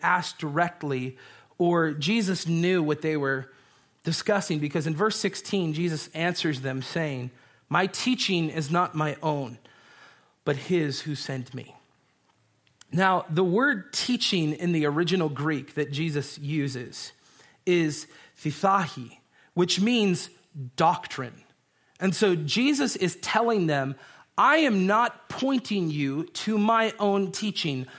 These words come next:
my own doctrine. I am pointing you to God's doctrine." And that is a very important distinction between Jesus and the religious leaders.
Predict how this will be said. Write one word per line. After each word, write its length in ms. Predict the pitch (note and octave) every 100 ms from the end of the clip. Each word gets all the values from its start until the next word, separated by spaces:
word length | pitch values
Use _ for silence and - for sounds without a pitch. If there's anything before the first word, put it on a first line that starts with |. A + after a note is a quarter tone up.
| -
my 440 | E3 F#3 A3 A3 -
own 520 | G3 G3 F#3+ - C3
doctrine. 600 | E3+ E3+ - - D3 B2+ - - - -
I 160 | G3+ C#4
am 180 | A#3+ F#3
pointing 460 | - B3 B3 F#3
you 300 | D3+ C#3+ D3 - - -
to 160 | F3+
God's 640 | D3+ C3+ F3+ F3+ F#3+ D#3+ B2
doctrine." 580 | C3+ C3+ - B2+ C3 - _ _ _ _ -
And 220 | F#3 F#3
that 200 | G3 C#4
is 140 | D#4+ G#3+
a 40 |
very 680 | D#3 C3+ D3+ A#3 C4 A#3 F3+
important 680 | F3+ - - A3+ G3+ F3
distinction 560 | E3 - A#3+ A3 - D#3
between 460 | D#3+ - F3 E3 D#3 - -
Jesus 760 | C#3+ C3+ A3+ A3+ D#3+ D#3 - - - -
and 120 | E3
the 40 | D#3
religious 440 | D#3+ D#3+ D3 -
leaders. 580 | E3 E3 C#3+ - -